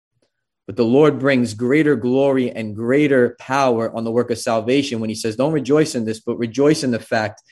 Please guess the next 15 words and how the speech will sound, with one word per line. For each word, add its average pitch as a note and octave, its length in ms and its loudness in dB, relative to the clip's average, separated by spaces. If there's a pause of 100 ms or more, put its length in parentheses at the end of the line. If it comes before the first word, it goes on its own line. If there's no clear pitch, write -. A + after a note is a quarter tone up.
(160)
that B2+ 140 4
your A#2+ 140 0
name C#3 480 0
is A#2 180 -4
written C3 400 -2
in A#2+ 100 0
the A2+ 80 -2
Lamb's A#2+ 600 -4
book A#2+ 280 -2
of - 140 -6
life." A2 420 -4 (920)
So - 140 0
the C3 80 4
same F3 440 2
God A#2 460 2